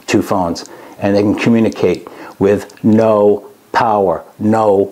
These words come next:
batteries. How would they get four miles of wire? Well, real simple. Military phone wire.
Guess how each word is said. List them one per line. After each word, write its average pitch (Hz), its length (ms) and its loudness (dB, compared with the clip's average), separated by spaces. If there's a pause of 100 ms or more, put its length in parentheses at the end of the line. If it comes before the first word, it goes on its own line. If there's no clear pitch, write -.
(140)
batteries. 92 640 -6 (160)
How - 180 -4
would 139 100 -2
they 139 120 2
get 123 280 -2 (320)
four 160 360 0
miles 151 420 -2
of 131 80 0
wire? 143 400 0 (280)
Well, 131 220 2
real 139 180 2
simple. 170 460 -2 (260)
Military 98 520 0
phone 107 320 0
wire. 90 320 -4